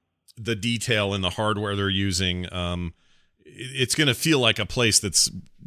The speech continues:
you know, you could be, it would exist, the technology could be a thing, and the people in it could be real. And they also look photoreal. Obviously, we're mocapping down to the freaking teeth on these people.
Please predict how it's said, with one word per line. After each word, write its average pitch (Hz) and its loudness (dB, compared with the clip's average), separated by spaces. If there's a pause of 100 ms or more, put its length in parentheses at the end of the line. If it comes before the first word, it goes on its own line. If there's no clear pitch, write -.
(220)
you 107 -2
know, 87 -2
you 107 -2
could 98 -8
be, 110 2
it 92 -2
would 104 -2
exist, 95 2
the 104 -4
technology 98 -2
could 85 -8
be 95 -2
a 82 -2
thing, 98 0
and 87 -4
the 82 -4
people 92 -6
in 95 -4
it 87 -6
could 85 -6
be 87 -4
real. 92 0 (480)
And 135 2
they 127 6
also 131 6
look 127 2
photoreal. 104 0
Obviously, 101 0
we're 92 -2
mocapping 98 -2
down 95 0
to 90 -6
the 78 -8
freaking 85 -6
teeth 104 0
on 76 -6
these 73 -8
people. 73 -12